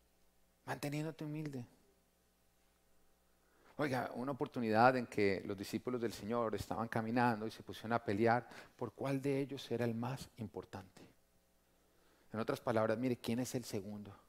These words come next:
¿A quién tienen que obedecer el resto? Si el pastor no está, ¿quién manda?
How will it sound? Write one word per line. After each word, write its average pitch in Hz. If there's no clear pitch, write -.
¿A 113
quién 127
tienen 131
que -
obedecer 101
el 107
resto? -
Si -
el 110
pastor 110
no 139
está, 143
¿quién 95
manda? 95